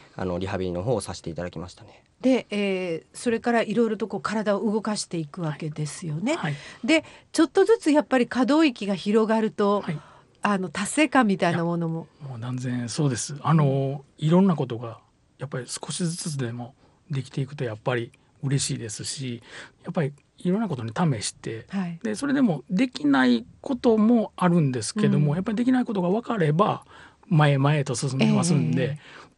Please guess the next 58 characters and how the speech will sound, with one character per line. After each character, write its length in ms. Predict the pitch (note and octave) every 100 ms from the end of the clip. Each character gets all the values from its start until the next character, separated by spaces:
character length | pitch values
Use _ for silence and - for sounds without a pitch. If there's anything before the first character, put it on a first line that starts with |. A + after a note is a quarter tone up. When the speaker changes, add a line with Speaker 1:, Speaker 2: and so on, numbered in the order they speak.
| -
Speaker 3:
気 80 | A3
持 140 | A3
ち 100 | -
も 120 | G3+
や 100 | B2+
っ 20 | A2
ぱ 140 | C3+
り 80 | C3
そ 180 | E3 D3+
う 60 |
い 40 | D#3
う 80 | - _ _ _ _ -
こ 140 | F3+
と 100 | C3
で 120 | A2+
こ 180 | A2+ C3
う、 60 | C3
や 80 | A#2+
っ 20 |
ぱ 120 | C3
り 40 | -
変 140 | G#3
わ 60 | F3+
っ 20 |
て 160 | -
き 100 | D#3
ま 140 | D#3 D3+
す 100 | -
か 180 | - A#2
ら、 100 | G#3
Speaker 2:
は 180 | G3+
い。 40 | F3
Speaker 3:
初 220 | - G3+
め 100 | G#3
は 80 | A#3
や 80 | F3
っ 60 | A#2
ぱ 100 | C3
り 60 |
そ 320 | - C3+ C#3 D3
う 500 | - - - - C#3
偉 140 | C3
い 60 | C3
こ 80 |
と 80 | C3
だ 100 | B2
な 140 | B2+ E3
と 100 | E3
思 120 | C3
っ 20 |
て 100 | C3
た 120 | B2
ん 40 | A#2+
で 80 | A2+
す 80 |
け 120 | - C#3
ど 100 | C3
も、 300 | C3 C#3